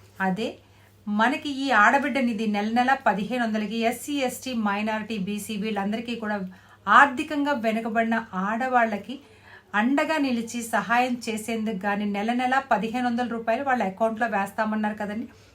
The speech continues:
దానికైతే కనుక బడ్జెట్ని మనకి కేటాయించారన్నమాట అండి. మూడు వేల మూడు వందల నలభై ఒక్క కోట్లని బడ్జెట్ని అయితే కనుక దానికి కేటాయించడం జరిగిందన్నమాట. ఇది మంచి విషయమే కదండి. అసలు ఇది ఎప్పుడు అవుతుందా,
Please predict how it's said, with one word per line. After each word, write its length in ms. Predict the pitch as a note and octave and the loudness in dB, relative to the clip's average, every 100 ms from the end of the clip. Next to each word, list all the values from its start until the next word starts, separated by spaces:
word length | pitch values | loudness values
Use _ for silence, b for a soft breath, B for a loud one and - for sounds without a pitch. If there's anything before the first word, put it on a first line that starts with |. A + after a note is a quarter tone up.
| B F#3 | B 6
దానికైతే 580 | A3+ D#4+ E4+ C#4 B3+ | 8 8 4 -2 -2
కనుక 260 | A3+ A3 G#3+ | -4 -4 -4
బడ్జెట్ని 640 | G3 F#3 E3 A3 A3 G#3+ C#4+ B B B - | -2 -2 -2 -4 -6 -8 -10 B B B -4
మనకి 220 | G#3 A3 | -4 -4
కేటాయించారన్నమాట 880 | - G#3 G3 G#3+ G3+ G3 F3+ F3+ F3+ | -4 -4 -2 -2 -2 -4 -6 -6 -8
అండి. 140 | E3+ - b b b b b G#3 | -12 -14 b b b b b -4
మూడు 400 | G#3 G#3+ C#4+ D#4 | 0 0 0 -2
వేల 240 | D4+ D4 | -2 -2
మూడు 240 | C4+ B3+ B3+ | 0 0 2
వందల 180 | A#3+ | 2
నలభై 360 | A#3+ A3+ A3 A#3 | 2 2 0 -2
ఒక్క 160 | A3+ A3+ | -2 -2
కోట్లని 720 | - B3+ E4 D#4+ D4 C4 F4 b b b b | -2 2 2 2 -4 -4 -6 b b b b
బడ్జెట్ని 440 | G3 A3 F#3 B3 A#3+ | 0 2 2 0 -2
అయితే 180 | A3+ A3+ | -2 -4
కనుక 280 | G#3+ G#3 | -4 -4
దానికి 340 | C#4 A#3+ G#3+ C#4+ | -4 -4 -4 -6
కేటాయించడం 640 | D4 G#3 F#3+ G#3+ G#3 A3+ | -6 -4 -2 -4 -4 -4
జరిగిందన్నమాట. 680 | G3+ F#3 F#3+ G3 F#3 F3 F3+ - B B B | -2 -2 -2 -2 -2 -4 -10 -16 B B B
ఇది 120 | B3 | -2
మంచి 340 | A3+ G#3+ G#3+ C4 | 2 2 0 -4
విషయమే 360 | B3 B3+ A#3+ | -4 -4 -2
కదండి. 380 | A3+ G#3+ G#3+ G#3+ - | -4 -4 -4 -4 -4
అసలు 200 | B3 B3+ | -2 0
ఇది 140 | A3+ | 0
ఎప్పుడు 360 | A3+ G#3+ - C#4+ | 0 -2 2 2
అవుతుందా, 540 | C4+ C4 A3+ A3 G#3+ | 2 4 2 4 0